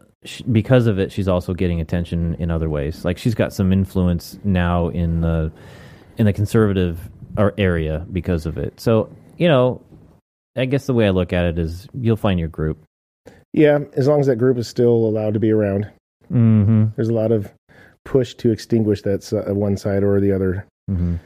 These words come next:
Speaker 2: But, you know, it, that's, that's where it, you know, talking about the privilege of, you know, the elites or the, the rich that, and obviously they get affected by stuff too, but,
Speaker 1: Mm-hmm.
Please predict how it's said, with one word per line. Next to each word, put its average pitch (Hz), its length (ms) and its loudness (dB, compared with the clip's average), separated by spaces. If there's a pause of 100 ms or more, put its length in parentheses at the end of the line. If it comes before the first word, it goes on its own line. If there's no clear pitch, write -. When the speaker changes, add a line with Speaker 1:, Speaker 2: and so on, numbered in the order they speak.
(300)
Speaker 2:
But, 92 340 -2 (400)
you 123 120 0
know, 101 380 0
it, 117 240 -4 (680)
that's, 110 220 -4
that's 117 280 -4
where 110 300 4
it, 98 340 -2 (160)
you 127 100 -2
know, 95 120 0
talking 98 340 -2
about 87 280 -2
the 90 120 -4
privilege 87 460 -4
of, 80 380 -6 (720)
you 101 80 -2
know, 82 120 -4
the 82 260 -4
elites 90 540 -2
or 80 160 -4
the, 78 400 -6 (600)
the 95 140 0
rich 98 460 0
that, 85 340 -4 (680)
and 110 80 0
obviously 110 360 0
they 101 120 2
get 101 120 0
affected 95 440 -4
by 90 140 -2
stuff 92 320 -6
too, 95 340 0
but, 80 200 -4 (260)
Speaker 1:
Mm-hmm. 95 260 0